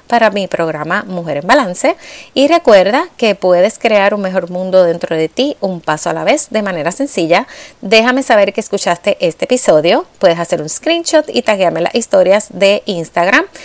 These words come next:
en Norma Cuevas Health Coach. También puedes dejarme un review. Eso me ayuda a que más personas encuentren este podcast.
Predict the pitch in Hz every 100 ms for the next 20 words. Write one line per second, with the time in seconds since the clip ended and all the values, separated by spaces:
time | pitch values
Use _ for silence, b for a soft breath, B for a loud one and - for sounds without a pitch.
0 | B B _ 208 214 254 285 214 185 175
1 | 170 151 170 - 196 175 147 - 233 349
2 | - B B B - 185 170 170 165 202
3 | 202 214 202 190 190 208 202 185 247 254
4 | 170 185 294 _ - 175 185 170 165 240
5 | 294 277 226 170 160 190 - 190 220 -
6 | 180 160 147 147 180 190 - 156 - -
7 | 123 - - -